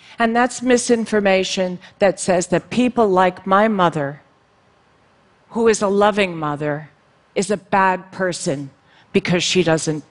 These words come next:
give me vaccines." Well, I want to tell all of you that she didn't give me a vaccine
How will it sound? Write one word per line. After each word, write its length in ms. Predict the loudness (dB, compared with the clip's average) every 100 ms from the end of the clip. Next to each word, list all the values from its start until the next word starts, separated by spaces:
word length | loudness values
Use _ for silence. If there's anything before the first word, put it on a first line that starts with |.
| _
give 200 | -2 -2
me 160 | -4 -4
vaccines." 960 | -2 -4 -4 -4 -4 -6 -10 -12 -14 -14 _ _ _ _ _ _
Well, 120 | 2
I 160 | 4 4
want 220 | 4 2
to 60 | 0
tell 380 | 0 2 2 2
all 240 | 0 0
of 160 | -2 -2
you 460 | 0 0 0 -4 -14 _ _ _ _
that 320 | 0 0 -4 -12
she 280 | -6 -2
didn't 360 | 0 0 -2 -2
give 220 | -2 0
me 180 | -2 -2
a 60 | 0
vaccine 800 | 0 0 -2 0 2 2 -2